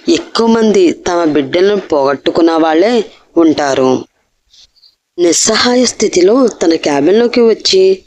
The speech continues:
చైర్లో కూర్చుని వెనక్కి వాలి కళ్ళు మూసుకుంది వసుధ. బ్లూ కలర్ జీన్స్, పింక్ కలర్ టీషర్ట్లో మొహంపై పడుతున్న వెంట్రుకలను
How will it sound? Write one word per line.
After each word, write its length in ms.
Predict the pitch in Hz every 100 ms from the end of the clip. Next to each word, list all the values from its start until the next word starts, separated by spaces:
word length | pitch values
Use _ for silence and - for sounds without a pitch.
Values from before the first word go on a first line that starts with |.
| - 151
చైర్లో 420 | 143 165 208 226
కూర్చుని 460 | 220 185 185 190
వెనక్కి 440 | 180 151 147 - 202
వాలి 500 | 196 190 190 190 190 - - _ -
కళ్ళు 220 | 156 156
మూసుకుంది 640 | 165 165 - 185 240 302 - -
వసుధ. 340 | 175 - 147 147 143 139 139 - - - - _ _
బ్లూ 200 | 185 226
కలర్ 340 | 226 254 247
జీన్స్, 400 | 226 220 220 214 - 185
పింక్ 220 | 175 175
కలర్ 220 | 202 202
టీషర్ట్లో 640 | 196 175 190 165 180 180 180
మొహంపై 560 | 170 156 160 190 240
పడుతున్న 420 | 220 214 208 214
వెంట్రుకలను 760 | 208 160 151 - 190 190 180